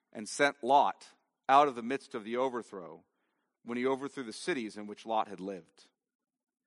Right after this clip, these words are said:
This is the word of the Lord. Let's go to him and ask his help and understanding. Father, we recognize in this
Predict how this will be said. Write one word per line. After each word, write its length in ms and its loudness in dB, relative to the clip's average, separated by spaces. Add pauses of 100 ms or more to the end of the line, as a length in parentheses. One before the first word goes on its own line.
(200)
This 160 -14
is 100 -16
the 100 -10
word 180 -6
of 60 -10
the 60 -8
Lord. 420 -4 (960)
Let's 220 -8
go 180 -4
to 120 -6
him 260 -6
and 200 -12 (520)
ask 240 6
his 160 -10
help 260 -2
and 80 -10
understanding. 640 -10 (520)
Father, 420 4
we 400 -2 (1120)
recognize 1120 2 (960)
in 220 -6
this 260 -4